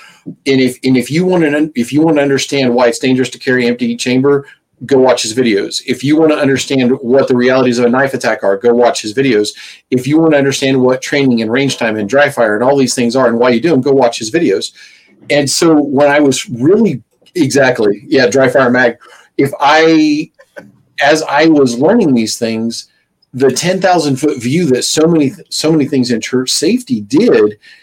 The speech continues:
it was, it was worshiping God at sixty-five hundred feet. There was nothing in the trenches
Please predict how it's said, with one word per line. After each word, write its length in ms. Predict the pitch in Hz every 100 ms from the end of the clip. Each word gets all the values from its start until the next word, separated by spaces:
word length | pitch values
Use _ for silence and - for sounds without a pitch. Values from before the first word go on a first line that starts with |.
| _
it 140 | 156 190
was, 280 | 147 123 -
it 180 | 156 160
was 320 | 143 123 120
worshiping 520 | 139 160 156 131 139
God 220 | 131 135
at 80 | 120
sixty-five 480 | - 135 131 131 117
hundred 240 | 123 107
feet. 180 | 160 131
There 120 | 131
was 160 | 131 120
nothing 420 | 135 160 170 139
in 160 | 127 156
the 100 | 131
trenches 640 | - 165 190 120 110 -